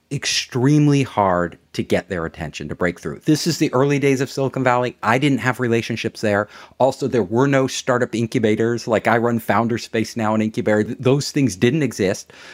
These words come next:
So it's just me knocking on doors, you know, making cold calls, sending emails, trying everything I could to get through the right people. I finally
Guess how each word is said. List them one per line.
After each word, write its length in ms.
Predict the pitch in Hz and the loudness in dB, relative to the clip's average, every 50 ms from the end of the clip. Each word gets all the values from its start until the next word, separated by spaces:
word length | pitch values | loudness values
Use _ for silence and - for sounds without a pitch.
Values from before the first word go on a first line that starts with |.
| - - | -18 -4
So 160 | - - 165 | 0 2 2
it's 100 | 143 - | 2 2
just 160 | 185 180 - | 2 0 0
me 420 | - 143 139 170 180 180 180 180 - _ _ - | 0 2 4 4 4 4 2 0 -4 _ _ -8
knocking 540 | - 107 110 120 127 139 - - 151 135 | -2 0 2 2 2 2 0 0 0 2
on 100 | 131 127 | 0 0
doors, 480 | 120 107 92 87 85 82 98 95 - - _ _ - - - - - | 0 0 0 0 0 -2 -4 -6 -10 -16 _ _ -20 -20 -20 -10 -4
you 120 | 120 117 | 0 0
know, 100 | 113 107 | 2 2
making 380 | 98 104 123 131 - 156 147 135 | 4 4 2 2 2 0 -2 0
cold 280 | - 113 104 101 110 | 0 -2 -2 -2 -2
calls, 380 | - - 92 87 87 92 95 - - - - | -4 -2 -2 -2 -2 -4 -6 -10 -16 -20 -14
sending 540 | - - - - 127 120 143 156 156 147 135 | -10 -4 0 2 2 2 2 0 -2 -2 0
emails, 480 | - 113 104 101 95 85 76 87 87 - - - - - | 0 0 0 0 0 -2 -2 -4 -6 -10 -14 -18 -10 -4
trying 480 | - - 143 131 135 143 147 151 - - | 0 2 2 2 2 2 0 0 0 0
everything 480 | - 156 160 220 190 170 180 185 147 139 | 0 0 2 0 0 0 0 0 0 0
I 80 | 131 | -2
could 400 | 131 - 160 139 110 95 92 95 - - - - | 0 0 0 0 0 0 -4 -8 -14 -18 -12 -6
to 60 | 120 | -2
get 160 | 113 127 - | -2 -2 -2
through 220 | - - 117 120 113 | -2 -2 -2 -2 0
the 100 | 117 104 | 0 0
right 180 | 104 101 - | -2 -2 -2
people. 320 | - - 113 - 71 - - _ _ _ _ _ _ _ _ _ _ _ | -6 -10 -12 -12 -14 -18 -18 _ _ _ _ _ _ _ _ _ _ _
I 120 | - 139 139 | -6 -6 -6
finally 640 | - - - 120 156 247 269 135 87 73 - - | -4 -2 0 2 2 2 2 0 -2 -4 -10 -14